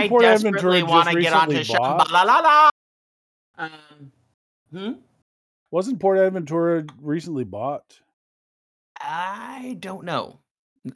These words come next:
Speaker 1: I don't think so. Uh, I mean, they used to, they were a Universal park originally, and
Speaker 2: That's
Speaker 1: then,
Speaker 2: right, that's right.
Speaker 1: but
Speaker 2: And they,
Speaker 1: then
Speaker 2: they're the
Speaker 1: they
Speaker 2: one that, they're the ones that g-, have that really crazy, uh, the bucking, the bar,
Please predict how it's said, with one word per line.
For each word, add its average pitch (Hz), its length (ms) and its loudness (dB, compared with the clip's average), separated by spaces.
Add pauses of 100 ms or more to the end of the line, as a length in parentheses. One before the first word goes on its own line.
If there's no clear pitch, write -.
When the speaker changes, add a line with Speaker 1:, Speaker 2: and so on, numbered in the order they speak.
Speaker 1:
I 143 60 -6
don't 190 220 -2
think 165 180 -4
so. 92 340 -8 (720)
Uh, 131 160 -6 (140)
I 135 80 0
mean, 135 160 2
they 165 200 4
used 160 400 0
to, 170 60 -14
they 180 140 0
were 170 220 -4
a 151 100 0
Universal 143 540 0
park - 260 -10
originally, - 460 -16
and 185 200 0
Speaker 2:
That's - 0 -
Speaker 1:
then, 120 200 2
Speaker 2:
right, 123 280 0
that's 131 320 -8
right. 104 240 -12
Speaker 1:
but 131 360 2
Speaker 2:
And 151 100 -2
they, 135 60 4
Speaker 1:
then 127 160 4
Speaker 2:
they're 208 160 6
the 226 80 4
Speaker 1:
they 202 60 4
Speaker 2:
one 180 200 2
that, 151 260 -4
they're 180 160 0
the 208 120 0
ones 170 280 -2
that 139 260 -4
g-, 147 80 -8 (120)
have 139 280 -4
that 131 280 -4
really 147 340 -4
crazy, 127 840 -4 (600)
uh, 113 600 -2 (140)
the 117 460 -4 (540)
bucking, 156 520 0
the 131 160 -6
bar, 139 300 0